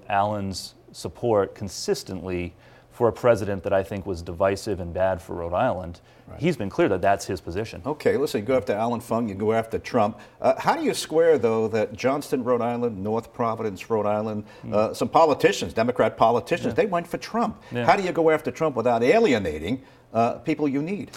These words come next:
Speaker 1: What people in
Speaker 2: Cranston,
Speaker 1: Rhode Island
Speaker 2: too, had a
Speaker 1: want,
Speaker 2: significant people
Speaker 1: yeah,
Speaker 2: going.
Speaker 1: what people in Rhode Island want is they want leaders in Washington who are fighting for them, right? As I spend time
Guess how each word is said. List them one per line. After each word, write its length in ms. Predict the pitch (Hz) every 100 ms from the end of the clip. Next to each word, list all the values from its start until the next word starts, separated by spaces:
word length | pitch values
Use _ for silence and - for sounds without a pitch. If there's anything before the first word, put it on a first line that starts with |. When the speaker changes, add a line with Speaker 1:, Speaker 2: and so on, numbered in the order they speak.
| - - -
Speaker 1:
What 160 | 135
people 320 | - 202 185 156
in 60 |
Speaker 2:
Cranston, 200 | 135 247
Speaker 1:
Rhode 100 | 107
Island 140 | 110 -
Speaker 2:
too, 60 | -
had 100 | 104
a 20 |
Speaker 1:
want, 100 | 98
Speaker 2:
significant 440 | 95 110 110 98 87
people 140 | 131
Speaker 1:
yeah, 100 | 127
Speaker 2:
going. 100 | 120
Speaker 1:
what 120 | 98 -
people 240 | 214 202
in 60 | 175
Rhode 120 | 139
Island 240 | 117 110 104
want 280 | 101 98
is 80 | 90
they 100 | 113
want 380 | 120 113 107 104 - _ -
leaders 340 | 104 113 104
in 60 | 107
Washington 460 | 98 95 101 104
who 160 | 90 98
are 60 | 90
fighting 320 | - 90 90
for 100 | 92
them, 220 | 85 87 - 92
right? 200 | 92 92 - - -
As 140 | - 104
I 100 | 127
spend 300 | 123 139 127
time 440 | 117 107 101 95